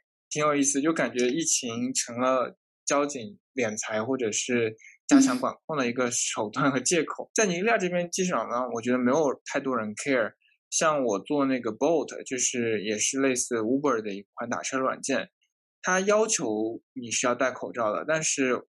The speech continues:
Speaker 1: 基本上我是戴口罩的。然后我进去之后，司机就基本上都不戴，但是有的司机看到我戴了口罩，也会拿出自己的口罩戴上，但也有的司机就不会在意，就是一直都不戴口罩。我讲起来，立方，你之前在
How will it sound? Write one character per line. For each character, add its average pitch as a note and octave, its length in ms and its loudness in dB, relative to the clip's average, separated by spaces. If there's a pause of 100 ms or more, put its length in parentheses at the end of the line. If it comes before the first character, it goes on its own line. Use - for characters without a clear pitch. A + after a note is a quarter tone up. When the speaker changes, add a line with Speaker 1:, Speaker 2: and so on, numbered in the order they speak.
Speaker 1:
基 E3+ 100 -8
本 D#3+ 160 0
上 C#3 200 2
我 B2 160 0
是 C#3+ 100 -2
戴 D3+ 160 0
口 F#2+ 180 -6
罩 A2 200 -2
的。 F#2 160 -6
然 A#2 80 0
后 C#3+ 80 2
我 A#2 80 0
进 F3 160 -4
去 D#3 120 -2
之 C#3+ 140 0
后， D3 340 0 (220)
司 E3 220 0
机 E3+ 300 2
就 D#3+ 440 2
基 - 140 -4
本 F3 60 2
上 C3 80 0
都 D3 60 0
不 D3+ 120 -4
戴， F3 260 2
但 F3+ 120 2
是 F3+ 160 -4
有 B2+ 120 0
的 A2 120 -2
司 E3 160 0
机 E3 120 0
看 F#3 160 -2
到 D#3 80 2
我 A2 140 0
戴 D3 140 2
了 C#3 100 4
口 - 180 -8
罩， A#2 200 -2
也 G2+ 120 -2
会 C3 300 -2
拿 A2 160 -2
出 - 140 -10
自 - 120 -4
己 B2+ 60 0
的 A2+ 100 0
口 A2 180 -2
罩 B2 140 2
戴 D#3+ 220 0
上， C3 260 0
但 D#3+ 140 2
也 D#3+ 60 2
有 F3 120 4
的 C3 120 4
司 C#3 180 2
机 C#3 140 4
就 C#3+ 120 6
不 A#2+ 180 -4
会 C3+ 160 2
在 B2+ 240 0
意， A2 160 -6
就 A2+ 160 -10
是 G#2 400 -4
一 B2 60 -8
直 A#2 120 -10
都 A2 100 0
不 G#2 120 -4
戴 A2+ 140 0
口 G#2+ 80 -14 (160)
罩。 - 140 -8 (180)
我 G#3+ 80 4
讲 A3 220 4
起 - 120 2
来， C#3+ 100 4
立 F#3 120 2
方， F#3 220 2
你 C#3 40 -8
之 - 120 -6
前 E3 260 -4
在 D#3 320 2